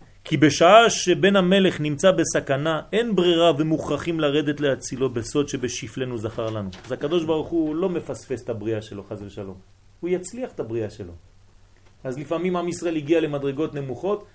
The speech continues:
הקדוש ברוך הוא ירד, כביכול ממדרגתו כדי להאיר אפילו בחושך.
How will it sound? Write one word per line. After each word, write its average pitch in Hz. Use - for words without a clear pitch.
הקדוש 170
ברוך 180
הוא 202
ירד, 196
כביכול 156
ממדרגתו 160
כדי 160
להאיר 160
אפילו 170
בחושך. 175